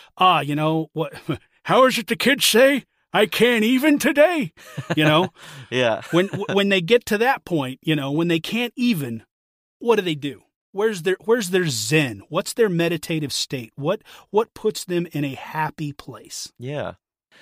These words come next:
Speaker 2: Yeah,
Speaker 1: And
Speaker 2: a-
Speaker 1: that's always, that's, that's, that's one of the things that I find, I find that way more fascinating than, "Yeah, I booked all these jobs in the seventies and eighties and nineties." And, you know, it's like,
Speaker 2: <laughs>
Speaker 1: "Okay, well,
Speaker 2: Right.
Speaker 1: that's all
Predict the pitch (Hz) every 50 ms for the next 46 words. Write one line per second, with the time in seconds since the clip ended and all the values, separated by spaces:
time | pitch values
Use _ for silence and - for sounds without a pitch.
0 | _ _ - 131 143 165 160 147 139 170 220 214 - 208 185 175 165 151 - -
1 | - 190 190 - - 190 208 - - 208 208 170 - 196 196 185 160 156 - -
2 | 165 156 139 143 139 143 143 - - 143 135 127 127 135 - _ - - - 208
3 | 247 - 220 190 170 156 170 151 123 139 143 165 170 156 135 123 - - 131 123
4 | 120 - - 131 123 123 123 123 123 120 120 123 - - - - 311 294 262 254
5 | 220 - 254 240 - - 247 247 220 226 202 170 143 131 196 226 262 233 170 175
6 | 165 165 160 - 254 294 - 180 147 156 165 175 151 156 143 143 156 185 262 240
7 | 180 160 170 165 208 202 180 208 277 247 156 147 175 - 147 143 147 139 160 156
8 | 143 143 160 - - - - 185 165 - - 117 - - 220 226 - 240 233 226